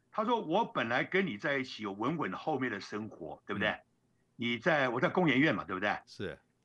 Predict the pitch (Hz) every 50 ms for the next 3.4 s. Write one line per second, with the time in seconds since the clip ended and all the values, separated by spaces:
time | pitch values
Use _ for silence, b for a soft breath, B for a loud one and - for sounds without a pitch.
0 | _ _ _ - 127 127 127 123 120 117 131 147 147 - 185 170 - 110 107 110
1 | - - 127 135 143 - - - - _ _ - - 98 85 71 - - 156 156
2 | 147 143 131 123 120 117 110 101 - - 202 202 160 147 - 180 156 127 98 87
3 | 95 123 - - 165 135 - -